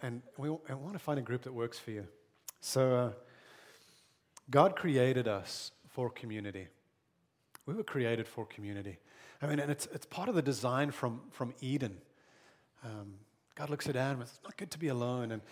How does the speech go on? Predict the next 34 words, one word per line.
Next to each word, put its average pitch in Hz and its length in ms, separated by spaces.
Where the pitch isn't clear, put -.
and, 160 120
and 165 100
he 165 60
sets 220 300
the 208 80
world 156 260
up 147 220
for 127 200
us 120 180
to, 117 200
to, 117 160
to 139 120
have 151 160
kids 151 360
and, 117 160
and 120 140
community 135 460
and, 110 200
and, 110 200
and 120 120
to - 100
populate 131 540
the 113 80
world. 107 340
He 135 80
designed 127 440
us 131 100
for - 140
community. 117 500
He 110 60
designed 131 340
us 160 120
to 139 120
be 117 360